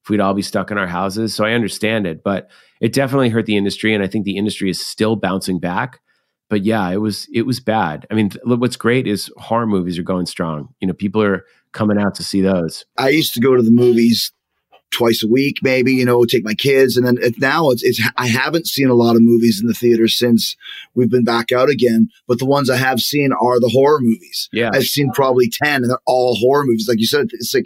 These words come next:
Speaker 2: there's something about a horror movie in the theater that just fits better than watching it on your phone or on your T V at home.
Speaker 1: Yeah.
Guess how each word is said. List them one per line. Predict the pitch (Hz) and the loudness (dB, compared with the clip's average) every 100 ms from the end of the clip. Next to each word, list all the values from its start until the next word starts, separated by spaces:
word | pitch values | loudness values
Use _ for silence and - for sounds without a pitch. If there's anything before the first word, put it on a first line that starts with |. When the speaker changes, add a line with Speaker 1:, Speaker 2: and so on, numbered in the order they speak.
| - - - | -6 -10 -2
Speaker 2:
there's | 127 | -2
something | - 160 160 | 0 -2 -2
about | 151 139 | 0 2
a | 135 | 2
horror | 117 135 143 | 2 2 2
movie | 135 123 120 117 | 4 4 2 0
in | 131 | 0
the | 131 | 0
theater | 123 135 135 120 113 104 - - | 0 0 2 4 2 0 -10 -4
that | 117 | -2
just | 131 117 - | 0 -2 0
fits | 131 - | -2 0
better | 127 123 | 0 2
than | 117 | 4
watching | 113 120 - 117 | 2 0 0 2
it | 117 | 4
on | |
your | 113 110 110 - _ _ | 4 4 0 -6 _ _
phone | - 135 131 123 | -4 0 0 2
or | 113 | 2
on | 113 | 4
your | 113 113 | 4 4
T | - 123 | 0 2
V | 117 117 | 4 2
at | 104 | 2
home. | 113 107 95 - 120 | 0 0 -4 -6 -2
Speaker 1:
Yeah. | 180 156 | 0 0